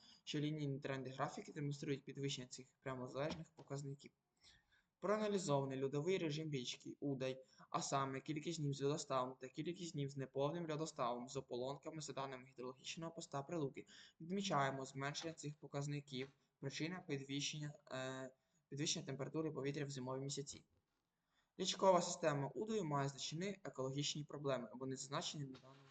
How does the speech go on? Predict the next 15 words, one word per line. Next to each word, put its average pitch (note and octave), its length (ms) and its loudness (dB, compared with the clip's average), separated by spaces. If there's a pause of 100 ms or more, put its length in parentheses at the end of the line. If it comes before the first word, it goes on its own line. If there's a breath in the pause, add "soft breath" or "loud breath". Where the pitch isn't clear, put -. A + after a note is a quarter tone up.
(160)
слайді. - 240 -20 (3000)
У A3+ 80 0
басейні G3 480 4
річки E3+ 340 2
Уда F#3 180 2
є D#3+ 120 6
значна F3 380 -2
кількість G3+ 380 0
об'єктів D3 520 -2
природно-заповідного C#3+ 840 -2
фонду C#3 380 -2
України. C#3+ 420 -2
Це D3 160 -4
пам'ятки C#3 520 -4
природи, C#3+ 540 -2